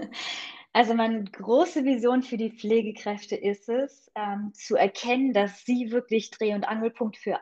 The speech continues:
alle Fachkräfte sind. Weil bei uns bündelt sich alles zusammen, was die Therapeuten machen, was die Ärzte machen, äh, was vielleicht Ver-, Verhaltenstherapeuten machen, Psychologen, die Eltern, die Angehörigen, der Patient.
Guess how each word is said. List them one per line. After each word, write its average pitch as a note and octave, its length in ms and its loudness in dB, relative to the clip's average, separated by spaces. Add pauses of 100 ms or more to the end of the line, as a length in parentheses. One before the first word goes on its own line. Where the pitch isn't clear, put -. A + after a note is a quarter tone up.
(140)
alle A#3 260 2
Fachkräfte - 600 -4
sind. C#4+ 280 -2 (340)
Weil G3+ 160 6
bei G3 120 6
uns C4+ 340 2
bündelt A#3+ 320 4
sich G#3 240 -4
alles C4 320 0
zusammen, A3+ 680 -4
was G#3 240 -6
die G3 120 -4
Therapeuten A3+ 600 0
machen, G#3+ 300 -4
was F#3+ 200 -4
die - 140 -10
Ärzte A#3 380 -6
machen, G3+ 380 -4 (420)
äh, F#3+ 260 4
was G3+ 140 0
vielleicht G3+ 280 2
Ver-, B3 360 4
Verhaltenstherapeuten A3+ 920 0
machen, G3+ 260 -4
Psychologen, A#3 720 0
die A#3 220 -2
Eltern, A3 540 0
die G#3 200 -6
Angehörigen, G#3+ 640 0
der G#3 120 -2
Patient. A#3 600 -2